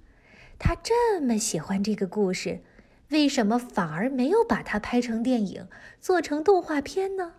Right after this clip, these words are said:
这些十万个为什么，童老师会在下一集一一揭晓答案。小朋友们，别忘了订阅我的节目，不错过下一集的更新哦。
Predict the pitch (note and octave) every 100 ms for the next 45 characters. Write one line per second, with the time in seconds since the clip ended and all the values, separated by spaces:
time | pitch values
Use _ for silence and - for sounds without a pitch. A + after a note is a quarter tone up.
0 | _ _ _ _ _ _ _ _ _ _
1 | - _ - G4+ E4 - B3+ B3 - G3+
2 | G3+ A3+ A#3+ A3 G#3+ A3 A#3+ G#3+ G3 E3
3 | - F3 F3 - - - - - F#3 G3
4 | E3 - A#3 A3+ C#4+ C4 C4+ C4 - G#4+
5 | G4+ C#4+ B3 G#3+ G#3 A3 A#3+ - _ _
6 | - B3+ B3 B3+ B3+ B3 C4+ C4 B3+ F#3+
7 | F#3+ G3 A#3 A#3 F#3 - _ _ _ -
8 | - G3 E3+ F#3+ G#3+ A3+ G3+ G3+ G3+ G#3
9 | G#3+ C4+ F4+ D#4+ D4 C#4 E4 D4 C#4 B3+
10 | A#3+ G#3+ G3 B3+ A#3 G#3 B3+ A#3 - -
11 | _ - F#3 G3+ - A3 G#3+ G#3+ C#4+ B3+
12 | B3+ B3 C4 C#4 F4+ F#4+ G4+ G4 F#4